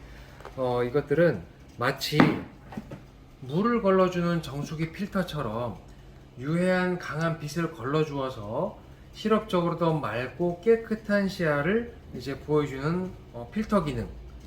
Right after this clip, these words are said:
그리고 높은 수준의 자외선 차단 기능을 포함하고 있고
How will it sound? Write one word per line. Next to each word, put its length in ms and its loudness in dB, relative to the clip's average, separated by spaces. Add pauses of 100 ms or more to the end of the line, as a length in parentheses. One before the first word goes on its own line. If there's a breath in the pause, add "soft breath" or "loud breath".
(400 loud breath)
그리고 420 -4
높은 540 0
수준의 560 2
자외선 380 -2
차단 340 2
기능을 420 0
포함하고 520 0
있고 520 0